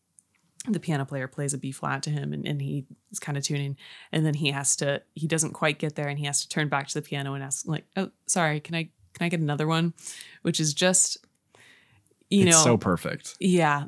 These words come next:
Speaker 1: which is a very subtle, but, you know, if you've ever been in that situation, you know that's a, that's a humiliating moment to have to ask for another tuning note.
Speaker 2: Yeah.
Speaker 1: <laughs> And so that just kinda helps establish the fact that he, this feeling that I think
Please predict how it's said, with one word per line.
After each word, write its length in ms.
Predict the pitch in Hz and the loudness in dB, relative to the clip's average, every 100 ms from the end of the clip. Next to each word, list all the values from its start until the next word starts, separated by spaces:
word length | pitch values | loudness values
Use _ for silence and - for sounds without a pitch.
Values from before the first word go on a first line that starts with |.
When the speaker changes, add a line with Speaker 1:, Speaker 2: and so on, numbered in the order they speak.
| - | -2
Speaker 1:
which 180 | 180 175 | 0 2
is 220 | 165 151 - | 0 -2 -2
a 80 | 165 | -2
very 640 | 139 165 170 180 180 180 - | 0 0 0 0 0 -2 -2
subtle, 640 | - 165 165 165 175 190 - | 0 0 0 -2 -2 -4 -4
but, 320 | 160 151 - _ _ - _ _ _ _ _ _ - | -2 -2 -4 _ _ -20 _ _ _ _ _ _ 0
you 100 | 165 | 2
know, 120 | 147 | 2
if 120 | 143 | 0
you've 140 | 156 139 | -4 -4
ever 160 | 143 | -6
been 160 | 135 147 | -2 -2
in 100 | 143 | 0
that 160 | 143 - | -2 -4
situation, 500 | 151 147 143 147 143 | -4 -2 -2 -2 -2
you 100 | 139 | -2
know 220 | 135 131 | -4 -4
that's 280 | 135 139 139 | -4 -4 -4
a, 120 | 127 | -4
that's 260 | - 139 | -2 -4
a 20 | 147 | -4
humiliating 840 | - 151 139 135 135 131 131 127 | -4 -2 -2 -4 -4 -4 -4 -4
moment 320 | 127 131 131 | -6 -4 -4
to 80 | 147 | -4
have 180 | 139 135 | -4 -6
to 160 | 147 - | -6 -4
ask 220 | 135 - | -4 -6
for 140 | - 139 | -6 -4
another 340 | 135 135 135 | -4 -2 -4
tuning 380 | - 147 135 139 | -4 -2 -2 -2
note. 280 | 135 135 - - | -2 -4 -6 0
Speaker 2:
Yeah. 300 | 98 85 92 - - - | 4 4 2 -6 -16 0
Speaker 1:
<laughs> 640 | 202 254 240 254 226 262 - - - - - - _ - | 4 4 4 4 4 2 -6 -12 -10 -10 -12 -14 _ -2
And 100 | 220 | 0
so 60 | 214 | 4
that 180 | 233 233 | 4 4
just 180 | 233 - | 0 0
kinda 200 | 214 196 | 0 0
helps 260 | 170 165 160 | 0 -2 -2
establish 500 | 156 147 147 147 - | -4 -2 -4 -6 -8
the 60 | |
fact 320 | 151 147 - - | -6 -6 -6 -6
that 220 | 147 139 | -4 -6
he, 340 | - - - - _ _ _ _ _ - - - | -10 -18 -18 -20 _ _ _ _ _ -12 -10 -4
this 180 | 220 208 | 0 0
feeling 280 | 269 285 247 | 0 0 2
that 100 | 190 | 2
I 60 | |
think 400 | 190 202 190 - | 2 -4 -4 -12